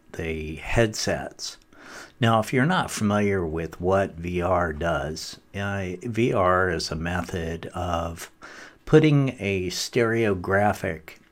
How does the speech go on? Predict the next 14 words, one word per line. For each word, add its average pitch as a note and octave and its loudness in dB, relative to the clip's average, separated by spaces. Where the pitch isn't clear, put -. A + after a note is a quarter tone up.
image G2+ 0
in F2+ -4
front G2 0
of F2+ -6
your F2 -4
head E2+ -6
and G#2 -2
putting D3 4
on A#2 2
a G2+ 0
sensor, A#2+ 4
if - -10
you F2+ -2
will C#2+ -6